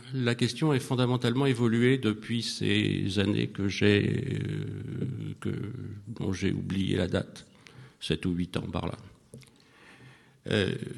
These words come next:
c'est vrai que, comme le disait monsieur Rouvert, vous êtes pris dans une, euh, dans une contradiction. À la fois, euh,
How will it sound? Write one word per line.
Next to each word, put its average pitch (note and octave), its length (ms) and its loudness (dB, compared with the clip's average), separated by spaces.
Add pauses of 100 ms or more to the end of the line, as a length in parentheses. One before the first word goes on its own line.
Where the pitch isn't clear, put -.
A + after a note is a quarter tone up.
(140)
c'est A#2+ 160 2
vrai D#3+ 160 6
que, C3+ 640 8 (320)
comme A#2+ 180 2
le B2 80 4
disait B2 280 4
monsieur A#2+ 220 2
Rouvert, B2 340 4
vous A#2 340 0
êtes A2+ 320 2
pris C3+ 380 0
dans G2+ 300 2
une, G2 400 0
euh, F#2 260 2 (600)
dans G#2 140 -4
une G2+ 320 -2
contradiction. A2+ 880 2 (1700)
À G#2+ 120 2
la A#2+ 100 6
fois, C#3 640 6
euh, G2+ 480 2